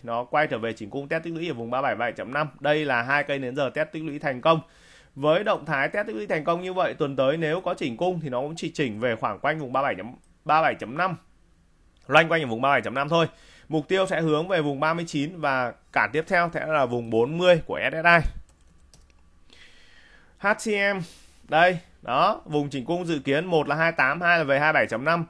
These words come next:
kết hợp với phiên giao dịch ngày mười hai, dòng tiền chờ mua đảo pha.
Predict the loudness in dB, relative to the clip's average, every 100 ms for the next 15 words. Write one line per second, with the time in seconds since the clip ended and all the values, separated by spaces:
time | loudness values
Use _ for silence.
0 | -6 -6 0 0 0 -4 -2 0 0 0
1 | -2 -2 0 2 2 0 -2 -2 -2 -2
2 | 2 4 4 4 4 4